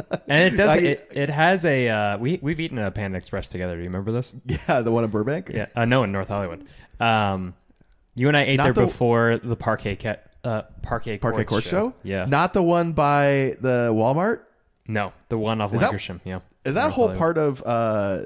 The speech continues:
Speaker 2: uh, Burbank still kicking?
Speaker 1: Still alive, yeah, doing great.
Speaker 2: Okay.
Speaker 1: I have not
Speaker 2: All
Speaker 1: been
Speaker 2: right.
Speaker 1: over there, but
Speaker 2: <laughs>
Speaker 1: yeah. But,
Speaker 2: Doing
Speaker 1: um,
Speaker 2: great. Yeah, it's
Speaker 1: uh,
Speaker 2: doing great.
Speaker 1: the one that I'm thinking of is a, is burger based, and there is, like, a
Speaker 2: Oh,
Speaker 1: like, it's
Speaker 2: it's
Speaker 1: more
Speaker 2: burger
Speaker 1: likely,
Speaker 2: based.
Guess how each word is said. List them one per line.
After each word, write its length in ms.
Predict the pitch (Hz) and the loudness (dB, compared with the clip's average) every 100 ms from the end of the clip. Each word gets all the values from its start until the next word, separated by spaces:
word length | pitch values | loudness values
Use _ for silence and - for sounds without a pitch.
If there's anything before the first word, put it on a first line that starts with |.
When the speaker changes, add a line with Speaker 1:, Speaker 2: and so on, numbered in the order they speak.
| - | -6
Speaker 2:
uh, 240 | 104 98 95 | -4 -2 -2
Burbank 360 | 107 110 110 | -2 -2 -4
still 180 | - 117 | -4 -8
kicking? 380 | - 110 139 160 - _ _ _ _ | -6 -6 -6 -6 -12 _ _ _ _
Speaker 1:
Still 260 | - - 123 | -8 -2 0
alive, 280 | 107 90 87 | 2 -2 -4
yeah, 200 | 95 85 - | -10 -10 -6
doing 180 | 107 98 | -4 -2
great. 160 | 98 | -4
Speaker 2:
Okay. 180 | 87 73 | -4 -4
Speaker 1:
I 80 | 110 | 0
have 100 | 120 | 0
not 140 | 113 101 | 0 -2
Speaker 2:
All 60 | |
Speaker 1:
been 80 | 85 | -2
Speaker 2:
right. 80 | 87 | -4
Speaker 1:
over 120 | 82 | -6
there, 140 | 82 85 | -10 -8
but 100 | 87 | -4
Speaker 2:
<laughs> 0 | |
Speaker 1:
yeah. 140 | - - | -4 2
But, 140 | 147 | 4
Speaker 2:
Doing 120 | 143 139 | 6 6
Speaker 1:
um, 260 | 127 117 | 6 2
Speaker 2:
great. 280 | 113 - 143 - | 0 -4 -8 -8
Yeah, 160 | - 127 - | -8 -6 -6
it's 120 | 127 | -2
Speaker 1:
uh, 100 | 127 | 2
Speaker 2:
doing 160 | 131 123 | 2 0
great. 140 | 117 | 2
Speaker 1:
the 100 | 143 | 2
one 260 | 135 151 170 | 4 2 2
that 100 | 143 | 2
I'm 140 | 135 | 0
thinking 300 | 123 120 117 | -2 -4 -2
of 180 | 110 107 | -2 -4
is 140 | 101 | -6
a, 60 | 92 - | -10 -10
is 180 | - 101 | -8 -8
burger 400 | - 113 101 101 | -2 -2 -2 -4
based, 280 | 92 98 98 | -4 -4 -2
and 200 | 135 135 | -4 0
there 100 | 147 | 2
is, 240 | - 175 170 | 2 2 2
like, 180 | 151 131 | 0 -2
a 200 | 113 - _ _ _ - | -4 -8 _ _ _ 0
Speaker 2:
Oh, 240 | 262 160 | 2 4
Speaker 1:
like, 180 | 135 131 | 2 2
it's 140 | 151 | 0
Speaker 2:
it's 80 | 147 | 2
Speaker 1:
more 100 | 156 160 | 2 4
Speaker 2:
burger 340 | - 294 196 | 4 2 0
Speaker 1:
likely, 80 | 117 78 | -6 -8
Speaker 2:
based. 300 | - - - | -12 -18 -20